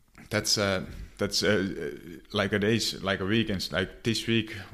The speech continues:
I was on Sundays, no walking, five hours, and legs were dead on Monday. But, uh, I have promised you that there is a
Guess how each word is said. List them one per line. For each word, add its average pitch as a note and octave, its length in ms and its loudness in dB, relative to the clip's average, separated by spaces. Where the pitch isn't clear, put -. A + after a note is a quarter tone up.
I G2 80 -2
was - 180 -2
on F#2 100 0
Sundays, G2+ 560 0
no G#2+ 120 0
walking, G#2 440 0
five G#2 300 0
hours, A2 400 0
and F2 300 -6
legs G#2 260 0
were F2+ 200 -2
dead A2+ 320 0
on F2 120 -4
Monday. D#2 500 -2
But, - 240 -6
uh, F2 220 -4
I G2 140 0
have F#2+ 180 -6
promised G#2 400 0
you G2+ 160 2
that E2+ 220 -6
there F2+ 200 2
is - 160 -2
a D#2 240 -4